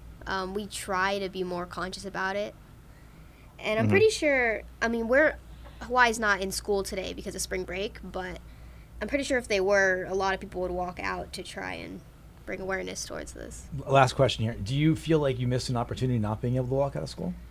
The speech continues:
Speaker 1: I actually do. I really,
Speaker 3: <laughs>
Speaker 1: I really wish I was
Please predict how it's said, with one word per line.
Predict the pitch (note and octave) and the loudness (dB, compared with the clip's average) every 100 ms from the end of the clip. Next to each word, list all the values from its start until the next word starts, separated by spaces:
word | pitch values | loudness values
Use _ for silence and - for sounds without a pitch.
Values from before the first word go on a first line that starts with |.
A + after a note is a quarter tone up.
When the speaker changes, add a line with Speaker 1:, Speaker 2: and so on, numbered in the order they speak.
| - - | -6 0
Speaker 1:
I | D#4+ | 2
actually | C5 - C#4+ | 2 2 4
do. | A#3 D4 | 6 6
I | G#3 | 6
really, | D4+ D#4+ C4+ A3 | 6 4 4 2
Speaker 3:
<laughs> | |
Speaker 1:
I | A#3+ | 2
really | D#4 E4+ | 2 2
wish | C4+ C4+ C4+ | 2 2 2
I | G#3+ | 2
was | G3+ G3 - | 2 0 -4